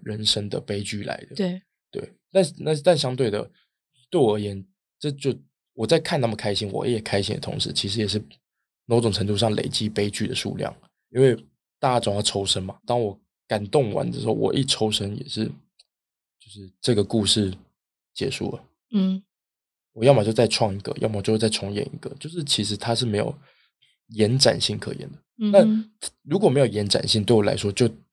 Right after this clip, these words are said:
Speaker 1: 跟我原本的人生规划一样，我没有看到向上爬的可能。
Speaker 2: 嗯。
Speaker 1: 所以那个时候，我跟我父母对这份工作的定义就开始落差就出现了。
Speaker 2: 他们是怎么想的，你觉得？
Speaker 1: 他们就把这个当成是游戏啦。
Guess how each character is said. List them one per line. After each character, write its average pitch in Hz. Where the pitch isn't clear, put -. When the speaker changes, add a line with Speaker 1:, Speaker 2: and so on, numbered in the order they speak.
Speaker 1:
跟 120
我 107
原 110
本 110
的 104
人 104
生 98
规 104
划 101
一 117
样， 113
我 113
没 117
有 147
看 139
到 120
向 110
上 98
爬 -
的 -
可 -
能。 139
Speaker 2:
嗯。 214
Speaker 1:
所 202
以 185
那 165
个 123
时 107
候， 101
我 123
跟 156
我 139
父 -
母 101
对 131
这 139
份 120
工 110
作 107
的 107
定 110
义 104
就 101
开 107
始 104
落 107
差 98
就 110
出 -
现 -
了。 -
Speaker 2:
他 285
们 247
是 240
怎 196
么 127
想 -
的， -
你 -
觉 -
得？ -
Speaker 1:
他 247
们 247
就 240
把 110
这 147
个 120
当 117
成 104
是 101
游 107
戏 139
啦。 -